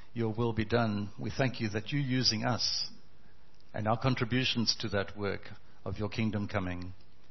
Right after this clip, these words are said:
And we ask again, Lord, your blessings upon each of the, those who give out of the generosity of their hearts. And may it be, Lord, that you would increase our hearts to again recognize, Lord, that all good gifts come from above. Everything we can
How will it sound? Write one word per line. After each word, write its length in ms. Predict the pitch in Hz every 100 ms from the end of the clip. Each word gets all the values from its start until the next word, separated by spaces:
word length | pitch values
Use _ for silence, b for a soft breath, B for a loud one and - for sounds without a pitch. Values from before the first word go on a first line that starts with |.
| - -
And 140 | - 107
we 160 | 107 -
ask 200 | 110 - 101
again, 260 | 104 101
Lord, 200 | 98 95
your 80 | 107
blessings 460 | 104 104 - 98 98
upon 300 | - 104 101
each 220 | 113 -
of 80 | 104
the, 240 | 104 101 B B B B B
those 340 | 107 113 135 -
who 260 | 107 104
give 400 | 104 120 135 139
out 160 | 113 113
of 80 | 104
the 60 |
generosity 640 | 104 113 110 113 - 107 107
of 100 | 101
their 160 | 98
hearts. 520 | 98 113 135 - - - - B B B B
And 120 | 104 104
may 120 | 104
it 100 | -
be, 120 | 113
Lord, 240 | 107 120
that 140 | 113 -
you 60 |
would 100 | 127
increase 680 | 113 110 - 143 110 - - - B B B - - -
our 160 | - 101
hearts 560 | 95 90 - - - - - - -
to 220 | 110 110
again 340 | 110 131 165
recognize, 680 | 127 - 135 113 101 101 -
Lord, 180 | 120 120
that 180 | 113 -
all 160 | 156 151
good 200 | 110 90
gifts 360 | 95 - -
come 240 | - 101 92
from 180 | 98 92
above. 420 | 90 87 92 92 -
Everything 480 | - 127 123 - 113
we 140 | 104 101
can 400 | - 107 101